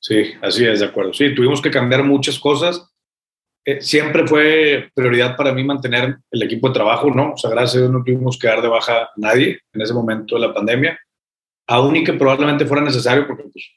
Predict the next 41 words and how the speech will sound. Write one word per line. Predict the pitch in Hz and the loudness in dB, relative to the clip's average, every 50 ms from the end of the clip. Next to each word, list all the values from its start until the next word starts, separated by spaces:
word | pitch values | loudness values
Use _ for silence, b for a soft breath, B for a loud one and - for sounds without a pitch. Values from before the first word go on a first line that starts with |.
| _ _ | _ _
pues, | - 98 - - - - _ _ - | -20 -20 -18 -18 -20 -20 _ _ -10
trabajo | 117 104 110 123 123 123 135 | -6 -2 0 0 2 2 2
de | 120 | 2
sobra | 113 120 123 120 120 | 4 2 2 2 2
no | 123 120 | 2 2
había, | 117 117 131 165 180 - - - _ _ _ _ _ _ _ _ _ - | 2 2 2 2 0 -4 -12 -18 _ _ _ _ _ _ _ _ _ -4
pero | 131 120 120 117 117 117 117 117 113 113 | 0 0 2 2 2 0 0 -2 -4 -4
siempre | - - 135 131 131 151 151 | 0 0 0 0 2 0 0
mi | 147 147 | 0 0
prioridad | 135 139 127 123 123 127 127 | 0 0 2 2 2 2 0
también | 131 135 139 139 131 127 | 0 -2 -2 -2 -4 -6
fue, | - 131 131 135 135 139 127 - - _ _ | -4 -2 0 2 2 2 0 -4 -10 _ _
pues, | - 113 98 - _ _ _ _ | -10 -10 -10 -10 _ _ _ _
pues, | - 104 - - | -16 -16 -10 -6
tratar | 110 110 104 120 113 123 | -6 -4 -2 0 2 2
de | 135 | 4
mantener | 135 131 123 - 113 110 120 127 | 2 2 0 0 -2 0 0 0
a | 127 | 0
todo | - 123 123 | 2 0 2
el | 127 127 | 2 0
equipo | 123 120 - - 131 | -2 -4 -4 -4 -4
de | 127 | -4
trabajo | 123 113 110 113 - - 123 | -2 0 0 -2 -2 -2 -8
activo, | 123 - 190 180 156 127 110 113 | -4 0 2 4 4 2 0 0
¿no? | 120 127 127 | -2 0 0
Y, | 123 113 110 104 98 - _ _ _ _ _ _ _ _ | 0 0 0 -2 -4 -6 _ _ _ _ _ _ _ _
y | 117 123 - 120 | -10 -4 -2 0
así | - 143 139 | 2 2 0
fue, | 123 143 165 170 170 | 2 4 4 4 4
gracias | 160 151 151 147 151 151 | 4 2 2 2 2 2
a | |
Dios | 151 147 151 | 2 2 2
nunca | 151 143 151 143 131 | 0 -2 -2 -2 0
tuvimos | 135 127 131 139 135 - | 2 0 0 0 -2 -2
que | 135 127 | 0 0
dar | 127 131 | 2 2
de | 131 | 2
baja | 127 123 123 127 | 2 0 -2 -2
a | 127 | -2
nadie | 135 139 151 151 160 165 160 151 143 | 0 2 2 2 2 2 2 0 0
y, | 131 117 110 110 104 98 95 - | -2 -4 -6 -10 -14 -14 -16 -18